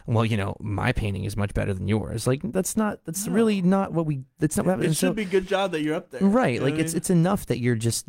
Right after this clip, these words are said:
Speaker 1: putting your artwork up there for people to enjoy. And so, a-, again, about the local scene is what I love is just that they're always, like, su-, they're super supportive, like, they're super nice.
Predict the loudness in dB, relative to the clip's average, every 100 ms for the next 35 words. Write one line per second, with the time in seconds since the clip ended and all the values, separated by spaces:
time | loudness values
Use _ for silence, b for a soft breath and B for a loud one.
0 | -4 0 0 0 -2 0 0 0 -4 -4
1 | -4 -2 -6 -6 -8 -6 -6 -4 -2 -2
2 | -2 0 0 2 2 2 0 -4 -6 -2
3 | 0 0 -2 0 0 0 -2 -4 0 0
4 | 0 -2 -2 -2 0 2 2 0 -2 -4
5 | -6 -6 -4 0 2 2 0 -4 -6 -6
6 | -6 -4 -2 -2 -2 -2 -2 -2 -2 0
7 | 0 0 -6 -6 -6 -6 -4 -4 0 0
8 | 2 0 0 -2